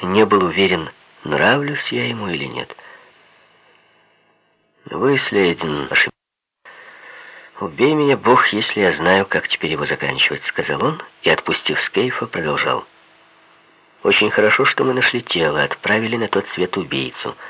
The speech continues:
Но что нам это дало? Даже газеты твердят, что Флеминг был наемным убийцей, а через день или два они начнут оказывать на меня прямое давление.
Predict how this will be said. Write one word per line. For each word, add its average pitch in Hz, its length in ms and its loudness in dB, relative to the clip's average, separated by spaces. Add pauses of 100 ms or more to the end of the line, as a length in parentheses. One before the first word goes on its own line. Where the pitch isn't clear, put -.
(840)
Но 78 140 -2
что 98 220 0
нам 98 140 2
это 101 180 -2
дало? 117 340 -2 (1200)
Даже 107 280 6
газеты 123 380 6
твердят, 139 440 2
что - 240 -2
Флеминг 101 560 -2
был 90 220 0
наемным 156 680 2 (160)
убийцей, 135 680 -6
а 85 60 -8
через - 320 -2
день 127 220 0
или 90 160 -4
два - 300 0 (680)
они 87 240 2
начнут 135 360 4
оказывать 127 460 4
на 127 60 4
меня 107 220 4
прямое 123 340 2
давление. 78 540 -2